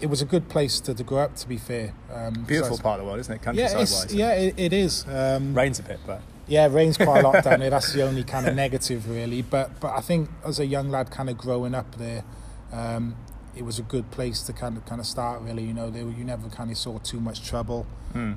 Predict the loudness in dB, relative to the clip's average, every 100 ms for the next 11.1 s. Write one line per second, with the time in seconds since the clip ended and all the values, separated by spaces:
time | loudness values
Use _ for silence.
0 | -4 -4 -2 0 0 0 -2 -6 -16 -18
1 | -18 -18 -18 -18 -18 -18 -18 -14 -6 -4
2 | 0 2 2 0 -2 -2 0 2 0 0
3 | 0 0 -2 -4 -8 -16 -16 -14 -6 -4
4 | -2 0 -2 0 -2 -2 -6 -2 -2 0
5 | 0 0 -2 -4 -8 -16 -8 -2 0 0
6 | -2 0 0 0 -2 0 -2 0 -2 -2
7 | -2 0 -2 -4 -4 0 4 4 4 0
8 | -2 -2 -4 -2 -2 0 -2 -4 -6 -4
9 | -2 -2 -2 -2 -4 -10 -14 -12 0 0
10 | 2 -2 -2 -4 -2 0 0 0 0 0
11 | -2